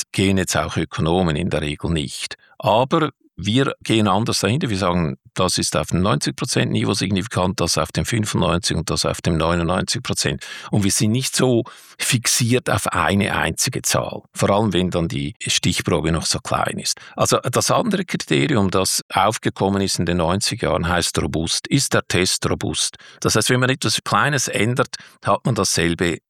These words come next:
Resultat. Nein, man hätte eine Ratte mehr dazu nehmen müssen, wäre das Resultat anders. Man hätte die Gruppe nicht halbieren müssen, wäre das Resultat anders.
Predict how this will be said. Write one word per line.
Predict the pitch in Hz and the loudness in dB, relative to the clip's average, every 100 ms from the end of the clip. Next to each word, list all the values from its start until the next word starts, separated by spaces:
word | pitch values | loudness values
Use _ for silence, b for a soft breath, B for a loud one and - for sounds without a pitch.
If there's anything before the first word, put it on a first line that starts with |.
| - | -2
Resultat. | 90 - 117 113 67 - | -2 -2 -2 0 0 0
Nein, | 110 98 - | 0 0 0
man | 92 | 0
hätte | 107 - - | -2 -2 0
eine | 113 139 151 147 - | 0 0 0 -2 -2
Ratte | 117 104 104 - | 0 0 0 0
mehr | 110 131 151 | 0 0 0
dazu | 135 - 139 | -2 -2 0
nehmen | 123 117 120 131 _ - | 2 0 -2 -6 _ -2
müssen, | 131 117 - 127 117 - | 0 0 0 0 -2 0
wäre | 87 90 | 0 0
das | 98 - 76 | 0 -2 -2
Resultat | 80 87 - 80 - - | -2 -2 0 0 0 -2
anders. | - 92 - - B B B | 0 0 -2 -4 B B B
Man | - 107 | 0 2
hätte | 117 110 - 101 | 2 0 0 -2
die | 90 90 | -2 -2
Gruppe | - 127 - 117 | 0 0 2 0
nicht | 123 123 - | 0 -2 -2
halbieren | 95 90 131 160 143 | 0 0 0 0 0
müssen, | 131 127 - 101 | -2 -2 -2 0
wäre | 98 101 | 2 2
das | 95 - | 0 0
Resultat | 101 - 120 95 110 - 107 | 0 -2 -2 -2 -2 -2 2
anders. | 117 120 - | 2 2 -2